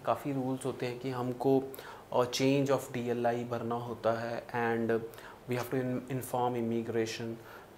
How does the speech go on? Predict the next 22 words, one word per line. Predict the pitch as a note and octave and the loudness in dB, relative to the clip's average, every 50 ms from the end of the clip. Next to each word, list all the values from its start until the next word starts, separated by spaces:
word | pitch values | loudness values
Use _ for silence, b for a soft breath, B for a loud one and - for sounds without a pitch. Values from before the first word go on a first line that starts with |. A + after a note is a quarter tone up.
| - B2+ | 0 2
and | B2+ B2+ C3 B2+ - - | 2 2 2 -2 -2 0
students, | D3 C#3 C#3 C#3+ D3 C#3+ - - - - - - | 0 2 2 2 0 0 -2 -6 -10 -12 -2 2
अ, | B2 B2+ | 4 4
जो | B2 - C#3 C#3+ D3 D3+ C3+ A#2+ A#2+ | 4 4 4 4 6 6 4 2 0
normally | A#2+ A#2 A#2 C3 C3+ C3+ D3+ D3+ D3 D#3+ D#3+ - | 4 8 8 8 8 8 6 6 6 6 6 8
<laughs> | |
private | D#3+ C3+ C#3 C3+ C3 C#3 C#3+ C#3+ D3+ | 6 6 8 6 6 6 4 4 4
में | D3+ | 6
जाते | C#3+ C#3+ C3 C3+ D3 | 6 6 6 6 4
हैं | D3 D3 | 4 4
वो | D3 C#3+ C#3 C#3 - | 4 4 2 2 4
सारे | C#3 B2+ B2+ C3+ | 4 6 6 6
change | B2+ - C3+ A#2+ B2 A#2+ A#2+ | 2 2 0 -2 -2 -2 -2
करते | - A2 A2 A2 - A2+ | 0 0 -2 0 -2 -2
ही | A2 A2+ A2+ A2+ | -2 -2 -2 -4
करते | A2 - - - - - - | -4 -6 -10 -12 -10 -10 -10
हैं। | - - - b b b b b b - - | -10 -10 -12 b b b b b b -12 -6
So | - B2+ | -4 -2
they | B2 B2 A#2 | 0 0 -2
change | B2 - C#3 C3+ C3+ C3 | 0 2 4 4 4 4
their | B2+ - B2+ B2+ B2 | 2 0 0 2 2
program। | A#2+ - B2 A#2+ A2+ G#2+ A#2 A2+ A2 A2 | 0 -2 -4 -4 -2 -2 -2 -2 -2 -2